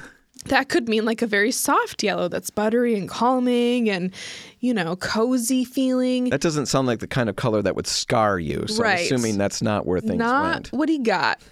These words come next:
Speaker 2: <laughs>
Speaker 1: He got the brightest possible yellow they could find because to his parents, that was the sun. <laughs>
Speaker 2: Oh, my goodness. And
Speaker 1: And so imagine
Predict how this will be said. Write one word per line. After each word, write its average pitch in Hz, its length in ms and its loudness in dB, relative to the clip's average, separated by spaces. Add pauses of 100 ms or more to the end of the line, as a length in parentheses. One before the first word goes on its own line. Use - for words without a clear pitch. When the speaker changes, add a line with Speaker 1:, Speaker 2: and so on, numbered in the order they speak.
Speaker 2:
<laughs> - 260 -4
Speaker 1:
He 440 240 0
got 196 460 2 (200)
the 220 100 2
brightest 208 880 0 (100)
possible 226 840 0
yellow 190 720 0
they 180 260 -2
could 175 220 -4
find 208 680 0
because 190 440 -2
to 185 100 -6
his 180 180 -2
parents, 262 680 0 (400)
that 180 340 0
was 214 160 0
the 226 120 -2
sun. 277 480 2
<laughs> 740 60 -2 (2250)
Speaker 2:
Oh, 170 440 2 (100)
my 120 140 0
goodness. 110 760 -2
And 127 460 2
Speaker 1:
And - 100 2
so 131 180 2 (600)
imagine 240 420 0